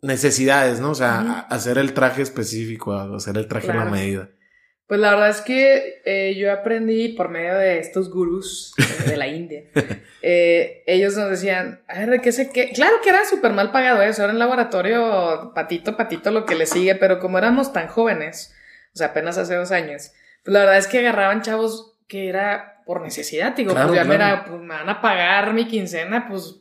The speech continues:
Speaker 2: ¿qué hay que hacer, no? Entonces, no sabías realmente, no estabas malic-, no tenías esa malicia o ese, esa preparación de un repre normal, en el sentido de que los laboratorios normales o los laboratorios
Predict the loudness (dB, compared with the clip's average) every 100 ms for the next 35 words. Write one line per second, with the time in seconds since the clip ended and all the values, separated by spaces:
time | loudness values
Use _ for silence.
0 | _ 0 2 2 -2 0 2 2 0 -6
1 | -8 -18 -20 -20 _ -2 2 4 4 4
2 | 4 2 2 0 0 -2 -4 -2 0 2
3 | 2 4 2 0 -6 -12 -4 -2 4 4
4 | 4 2 0 -2 -6 -8 -10 -12 -16 -18
5 | -6 0 2 2 0 0 2 0 0 -2
6 | -4 -4 -8 -14 -4 2 2 2 0 2
7 | 4 2 -2 -10 -4 0 0 0 0 0
8 | 0 -2 -2 -4 -2 -2 -2 -4 -4 -2
9 | 0 -2 -4 _ _ _ -6 -2 0 -2
10 | 2 4 4 2 2 2 2 -6 _ 0
11 | 2 2 2 2 0 2 0 0 0 0
12 | 0 -2 -6 -8 -8 -10 -6 -2 0 0
13 | -2